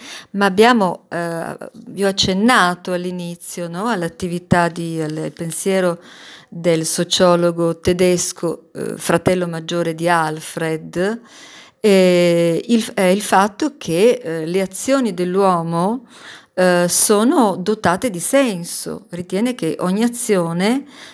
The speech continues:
sia soggettivamente motivata, abbia un senso.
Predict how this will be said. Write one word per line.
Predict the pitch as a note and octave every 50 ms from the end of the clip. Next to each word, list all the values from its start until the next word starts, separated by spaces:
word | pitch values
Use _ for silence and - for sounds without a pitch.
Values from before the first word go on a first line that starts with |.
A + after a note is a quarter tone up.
| _
sia | _ - - - - A3+ A3 G3+ G3 G#3+ B3+ C#4
soggettivamente | - - - - - C4+ C#4+ B3 A#3 A#3 A3+ G#3+ A3 - - A3+ G#3+ B3 B3 A#3 G#3+ G3+ G3 G3+ G#3 G#3+ G#3 - - C#4+ C4+
motivata, | G#3+ F#3+ F#3 F#3+ F3+ D#3+ F#3+ A3 A3 F#3+ E3+ E3 - _ - - - - -
abbia | - F#3+ F#3+ G3 A#3 C4
un | B3+
senso. | A#3+ - - E3+ E3+ G3+ G3+ F3 D#3+ - - - - -